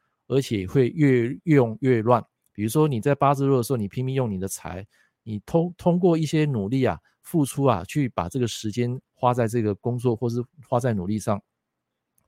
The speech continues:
基本上你拿不到那些价值的，你会觉得你浪费很多时间，然后你又急，啊，因为财不好的，呃，一个情况之下，人就会过急、过贪，然后你就会败，啊，就像我在那个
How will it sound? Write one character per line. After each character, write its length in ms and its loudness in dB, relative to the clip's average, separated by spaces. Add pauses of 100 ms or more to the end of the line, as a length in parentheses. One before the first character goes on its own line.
基 80 0
本 100 2
上 220 -2
你 80 -4
拿 240 -2
不 100 -2
到 220 2
那 160 -2
些 260 -2 (280)
价 180 0
值 180 -10
的， 160 -12 (380)
你 140 -6
会 100 4
觉 160 2
得 100 4
你 140 -2
浪 220 -2
费 160 -2
很 100 -6
多 160 -2
时 220 -10
间， 200 -4
然 80 -6
后 240 2
你 140 -6
又 100 2
急， 400 -4 (380)
啊， 160 -6
因 100 2
为 80 4
财 240 0
不 160 -2
好 160 -2
的， 220 -2 (400)
呃， 160 -4
一 100 -4
个 80 4
情 200 -2
况 100 -2
之 80 -6
下， 160 2
人 180 -2
就 140 -2
会 140 0
过 200 2
急、 340 -4
过 180 2
贪， 340 2 (340)
然 140 -4
后 80 0
你 100 -2
就 160 -2
会 100 2
败， 300 4 (340)
啊， 200 -12
就 80 -4
像 180 -2
我 80 0
在 220 0
那 140 -2
个 280 0